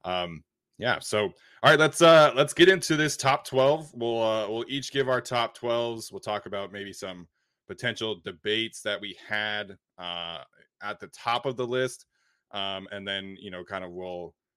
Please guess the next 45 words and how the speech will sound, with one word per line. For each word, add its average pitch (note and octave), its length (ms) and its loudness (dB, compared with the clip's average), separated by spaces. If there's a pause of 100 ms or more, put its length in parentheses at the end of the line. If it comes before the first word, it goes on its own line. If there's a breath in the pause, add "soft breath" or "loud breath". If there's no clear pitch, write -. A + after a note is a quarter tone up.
(160)
uh, F2 260 -8 (100)
go F#2+ 140 -8
from F2 240 -14
there. E2 200 -8
So, F2 360 -12 (480)
uh, F2+ 340 -6
just F#2+ 260 -4
like C#3 220 4
last B2+ 240 4
time A#2 180 -2
for B2 80 -8
the A2+ 120 -4
qu-, - 260 -8
from G#2 240 -6
the G#2 80 -6
quarterback G#2 460 -4
list, G2+ 240 -8
Tyler's G2 360 -4
list F#2+ 260 -10
is F#2 220 -10
stats G2+ 300 -4
based. F#2+ 240 -8
I'm F2+ 80 -14
glad F2+ 220 -10
that F#2 60 -10
you F2+ 120 -14
put - 260 -16
the, E2+ 460 -10
the E2+ 220 -12
parentheses G#2 560 -6
there G#2 260 -2
to, F2 300 -10
uh, E2 220 -8 (440)
avoid A2 300 -2
any A#2 240 -2
con-, G#2 360 -8
any G#2 220 -4
confusion A#2+ 540 -2
there. A#2+ 220 2
And G2+ 100 -2
I'll G2+ 80 -2
be G2 100 -6
sure F#2+ 220 -8
to, F2+ 320 -10
uh, D#2+ 160 -12